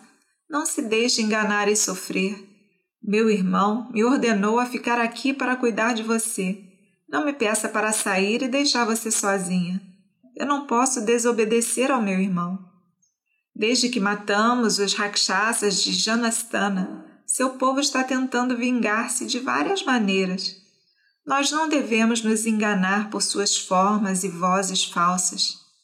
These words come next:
Não era o grito de socorro de Rama. Você não precisa ter medo nenhum. Mas o medo de Sita cresceu para um frenesi e, com os olhos vermelhos de raiva, ela pronunciou palavras terríveis.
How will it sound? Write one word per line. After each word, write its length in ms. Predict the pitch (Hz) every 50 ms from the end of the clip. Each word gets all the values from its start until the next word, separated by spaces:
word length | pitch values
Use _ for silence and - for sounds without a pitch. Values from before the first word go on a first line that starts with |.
| _ _ _ _ _ _ _ _ _
Não 280 | 311 311 403 370 285
era 200 | 247 233 233 240
o 60 | 240 214
grito 420 | 185 208 196 226 247 254 254 - -
de 100 | 220 208
socorro 520 | - - 208 190 - - 208 196 196 208
de 160 | 202 - 202
Rama. 540 | 190 180 180 185 185 190 190 175 175 185 - - - - _ _ _ _ _ _ _ _
Você 240 | - 262 - - 269
não 160 | 269 277 285
precisa 480 | 294 294 269 269 - 262 247 262 262 254
ter 220 | 262 269 269 262
medo 280 | 240 233 240 240 226 233
nenhum. 460 | 226 247 233 226 208 202 208 220 - - - - _ _ _ _ _ _ _ _ _ _ _ _ _ _ _ _ _ _ _ _ _ _ _
Mas 280 | - 180 185 185 185
o 40 | 196
medo 280 | 190 190 208 233 226 233
de 160 | 220 247 247
Sita 420 | - - - 196 190 185 - 190
cresceu 560 | 190 - 208 208 214 - - - 214 190 185 185
para 240 | - - 190 190
um 80 | 185 190
frenesi 960 | 185 - - 226 240 269 277 277 262 - 180 175 180 190 185 185 - - - - _ _ _ _
e, 80 | - 190
com 220 | 190 - 254 294
os 160 | 311 277 - 226
olhos 300 | 220 220 214 214 202 190
vermelhos 600 | 214 247 262 269 226 190 220 269 302 311 285 247
de 120 | 254 247
raiva, 680 | 226 220 196 185 190 196 196 190 196 202 196 202 - - - - _ _ _ -
ela 200 | 202 214 220 226
pronunciou 840 | 226 247 240 240 226 220 226 226 - - - 196 180 190 202 202
palavras 600 | 196 226 220 214 208 190 190 196 196 202 208 202 -
terríveis. 960 | - 277 285 285 240 208 185 165 180 180 180 180 - - - - - -